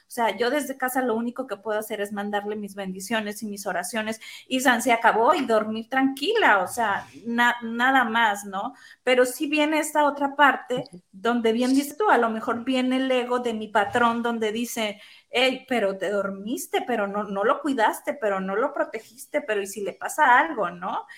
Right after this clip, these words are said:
Speaker 1: Entonces, sí es, es importante quitarnos, ¿no? Es, esta parte, ¿cómo, cómo aquí el curso de milagros nos ayuda, Moni?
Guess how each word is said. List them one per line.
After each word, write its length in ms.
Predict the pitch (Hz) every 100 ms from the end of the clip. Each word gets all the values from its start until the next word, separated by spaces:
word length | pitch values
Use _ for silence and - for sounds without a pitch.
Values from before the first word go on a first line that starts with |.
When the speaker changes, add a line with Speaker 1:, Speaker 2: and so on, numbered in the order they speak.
| - - _ _
Speaker 1:
Entonces, 440 | 233 247 311 311 -
sí 480 | - - 285 294 285
es, 360 | 262 220 - -
es 340 | 220 226 - 269
importante 720 | 277 247 226 254 254 277 320
quitarnos, 840 | 233 - - 233 277 285 233 196
¿no? 300 | 214 208 254
Es, 400 | 277 208 214 -
esta 420 | - 220 - 240 -
parte, 360 | 220 220 - 214
¿cómo, 300 | 247 262 - _ _ _ _
cómo 640 | - 262 269 294 277 247 226
aquí 520 | 240 - - 269 294
el 180 | 285 285
curso 320 | 247 247 254
de 80 | 240
milagros 640 | 208 202 208 226 233 -
nos 320 | 214 214 208
ayuda, 420 | 190 180 214 196
Moni? 380 | 175 170 165 185